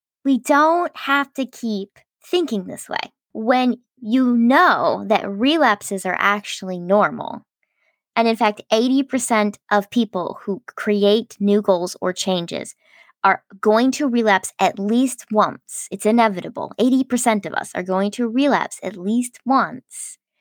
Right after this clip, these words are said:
Then you can start digging yourself out of that catastrophizing hole <laughs> and remind yourself, "Wait a minute. Wait, wait, let me think. I heard something. This isn't a failure.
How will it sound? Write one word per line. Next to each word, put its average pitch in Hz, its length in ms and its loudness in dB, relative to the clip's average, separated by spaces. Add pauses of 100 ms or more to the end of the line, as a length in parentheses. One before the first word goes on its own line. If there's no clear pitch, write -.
(320)
Then 233 720 2
you 220 140 -4
can 233 180 -4
start 262 540 -2 (180)
digging 359 320 2
yourself 302 460 0
out 262 180 4
of 247 140 -2
that 226 260 2 (300)
catastrophizing 254 960 -2
hole 208 500 2 (420)
<laughs> - 500 -12
and 330 200 0
remind 311 420 -2
yourself, 214 360 0 (380)
"Wait 453 180 0
a 269 40 0
minute. 196 360 2 (960)
Wait, 254 220 0 (100)
wait, 214 240 -4
let 233 100 0
me 302 140 -2
think. 233 220 -4 (220)
I 285 200 2
heard 285 260 0
something. 190 400 -6
This 202 200 -4
isn't 320 300 0
a 233 60 0
failure. 170 520 -2